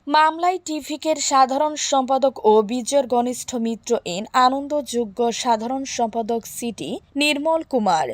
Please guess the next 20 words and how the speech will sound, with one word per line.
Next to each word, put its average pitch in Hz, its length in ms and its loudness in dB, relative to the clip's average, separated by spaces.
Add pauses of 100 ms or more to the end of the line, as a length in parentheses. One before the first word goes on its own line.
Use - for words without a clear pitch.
(120)
পশ্চিম 330 600 2
কারুরের 311 540 2
জেলা 247 340 6
সম্পাদক 247 720 2 (160)
মথিয়া 320 640 4
জাগান 277 440 2
সহ 226 400 0
ছয়জনকে 262 760 2
আসামি 254 420 0
করা 214 220 2
হয়েছে। 196 640 -4 (120)
আসামিদের 349 640 0
বিরুদ্ধে 277 580 -6
মানুষের 233 520 -2
জীবন 269 400 -4
ঝুঁকির 240 460 -6
মুখে 202 420 -6 (200)
ফেলতে 294 420 -2
পারে - 440 -2 (120)
এমন 311 280 2